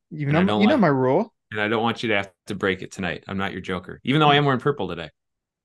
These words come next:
Speaker 1: You don't have to worry about that because what you have chosen, I mean, was Batman not crucial in Kingdom Come? Absolutely.
Speaker 2: Absolutely.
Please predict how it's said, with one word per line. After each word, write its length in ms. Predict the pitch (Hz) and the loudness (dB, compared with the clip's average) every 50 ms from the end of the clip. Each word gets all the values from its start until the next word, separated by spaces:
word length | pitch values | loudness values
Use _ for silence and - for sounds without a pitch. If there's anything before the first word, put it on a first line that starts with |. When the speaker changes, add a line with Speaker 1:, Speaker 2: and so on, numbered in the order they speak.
| _ _ | _ _
Speaker 1:
You 200 | 165 156 180 226 | -6 -4 -2 0
don't 240 | 294 294 262 226 160 | 0 2 2 0 0
have 240 | 151 185 208 196 - | 0 -2 -2 -4 -4
to 100 | - 156 | -4 -2
worry 200 | 147 147 160 185 | -2 0 -2 -2
about 240 | 165 120 107 101 - | -2 -4 -8 -10 -10
that 160 | 107 104 95 | -10 -10 -10
because 280 | 95 117 127 127 117 123 | -10 -6 -6 -6 -4 0
what 200 | 123 160 170 151 | 0 0 2 4
you 80 | 156 | 2
have 100 | 147 127 | 0 0
chosen, 580 | - - - 139 151 147 131 117 107 104 104 - - | -2 -4 -4 -2 -2 -2 -2 -6 -6 -8 -8 -8 -8
I 60 | 117 | -6
mean, 280 | 120 120 117 113 98 - _ _ _ _ _ _ _ _ - | -6 -4 -4 -6 -8 -10 _ _ _ _ _ _ _ _ -14
was 380 | 120 110 113 131 139 139 127 | -14 -6 0 0 2 2 2
Batman 440 | 120 135 123 131 127 131 131 123 120 | 0 0 0 0 0 0 -2 -2 -2
not 240 | 117 113 123 110 - | -2 -2 -4 -4 -6
crucial 480 | - - 131 131 123 - - 156 147 | -8 -6 -4 -4 -4 -2 0 0 0
in 120 | 139 131 123 | 0 -2 -2
Kingdom 320 | - 139 135 131 127 123 | -4 -4 -2 -2 -2 -2
Come? 300 | - 120 120 139 160 151 - _ _ _ _ _ _ | -2 -4 -4 -4 -4 -6 -8 _ _ _ _ _ _
Absolutely. 680 | 151 160 160 135 - 165 147 160 226 214 104 87 73 - _ | 0 0 0 0 0 2 4 4 2 0 -4 -8 -14 -10 _
Speaker 2:
Absolutely. 680 | - 101 98 - - 101 101 113 98 95 92 85 78 | 0 0 0 0 -2 -2 -2 -2 0 -2 -4 -6 -6